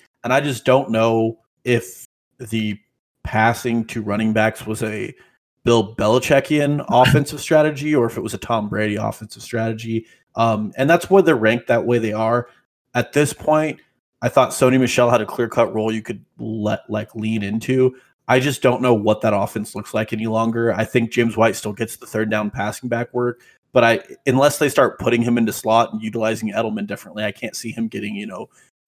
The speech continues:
Speaker 1: into receiving roles like that. He'd have to be coming out of the backfield more often.
Speaker 2: Well, I mean, the, the guys put up six hundred or more receiving yards, it seems like, on, on repeat just about every year. So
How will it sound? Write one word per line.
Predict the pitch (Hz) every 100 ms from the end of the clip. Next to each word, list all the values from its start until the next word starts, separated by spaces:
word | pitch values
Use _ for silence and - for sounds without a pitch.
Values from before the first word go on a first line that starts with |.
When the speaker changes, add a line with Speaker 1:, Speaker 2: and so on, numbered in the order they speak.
| -
Speaker 1:
into | 113 113 117 101 98 - -
receiving | 110 - 113 104 101
roles | 101 101 101 -
like | - -
that. | 85 101
He'd | - 110
have | 101
to |
be | 104
coming | - 95
out | 92
of | 87
the |
backfield | - 95 - 92 78
more | 76 76
often. | 76 - - _ -
Speaker 2:
Well, | - 180 143 127
I | 110 110
mean, | 104 95 - _ _ 117
the, | 113 123
the | 120 117
guys | 123 123 117
put | - 123
up | 107 101 - - _ _ _ _
six | - - 120
hundred | 120 110
or | 101
more | 101 104
receiving | 98 - 92 92 90
yards, | 90 98
it | 92
seems | - 95 95
like, | 95 95
on, | 95 98
on | 101 98
repeat | 98 98 104 85
just | 95 -
about | 101 95 87
every | 95 98 95
year. | 98 98
So | 95 110 107